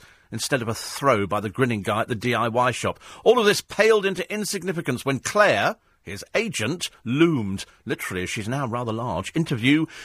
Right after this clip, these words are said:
to see how he was doing, and the first unintentional laugh of the night looked increasingly uncomfortable when Pete told her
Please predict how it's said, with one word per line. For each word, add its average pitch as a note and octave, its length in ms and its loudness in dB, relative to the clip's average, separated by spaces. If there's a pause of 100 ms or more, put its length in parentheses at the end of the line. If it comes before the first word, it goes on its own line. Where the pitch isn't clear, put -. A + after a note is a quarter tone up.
to C3+ 80 -4
see D#3+ 140 2
how E3+ 160 6
he F3 80 4
was D3+ 160 0
doing, E3 300 2
and C3+ 100 -2
the C3+ 60 -2
first D3+ 320 2
unintentional D3+ 600 -2
laugh D#3+ 300 2
of G2+ 120 -4
the A#2+ 100 0
night C3+ 400 2 (360)
looked B2 200 -6
increasingly C3+ 520 -4
uncomfortable B2 720 -2
when G#2 160 -2
Pete F3+ 300 -10
told A#2+ 360 0
her G2+ 140 -4